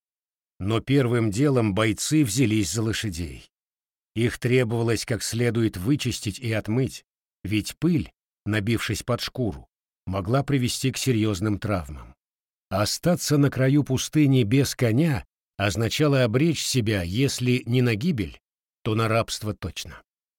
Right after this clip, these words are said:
Местные бандиты такого случая не упускали, а османы с удовольствием – продолжали покупать рабов.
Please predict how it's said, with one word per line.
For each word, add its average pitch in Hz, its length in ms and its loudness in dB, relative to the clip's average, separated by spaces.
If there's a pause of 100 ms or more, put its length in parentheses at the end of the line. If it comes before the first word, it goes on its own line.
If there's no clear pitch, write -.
(220)
Местные 147 580 2
бандиты 135 640 2
такого 147 380 2
случая 139 520 2
не 131 160 6
упускали, 127 760 0 (640)
а 110 220 4
османы 117 500 2
с - 120 -4
удовольствием – 107 840 0 (300)
продолжали 117 640 2
покупать 123 540 -2
рабов. 95 560 -8